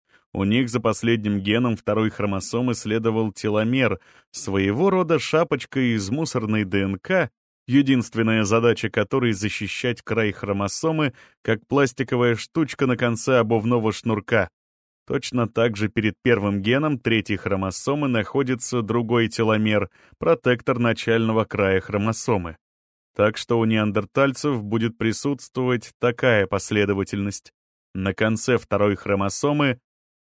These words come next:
другие гены, ген альфа, теломер. В начале третьей хромосомы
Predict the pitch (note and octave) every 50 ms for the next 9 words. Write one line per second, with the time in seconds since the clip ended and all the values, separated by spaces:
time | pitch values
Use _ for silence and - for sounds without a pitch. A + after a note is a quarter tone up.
0 | _ _ - - G2 G2+ G2 F#2 F2 G2 F#2+ F#2 F#2 F2+ E2+ G2 G#2+ B2+ C#3 D3
1 | D#3 D3+ C#3+ - _ _ _ _ _ _ - G2 G2 G2 F#2+ F2 F2 F#2 G#2+ C3
2 | B2 - - B2+ B2+ B2 A#2 - _ _ - - G#2 G2+ A2+ B2 B2 A#2+ A2+ G#2
3 | G2 F#2+ F#2 F2+ F2+ F2+ F2 _ _ _ _ _ _ _ _ - G2 F#2+ G#2 A2
4 | A2+ - - - A#2+ A2+ G#2+ G2+ F#2+ - - C3+ E3+ F#3+ - - C3+ A2+ - A#2
5 | A2+ G#2+ G#2+ G2+ - - A#2 G#2 F#2+ F2+ E2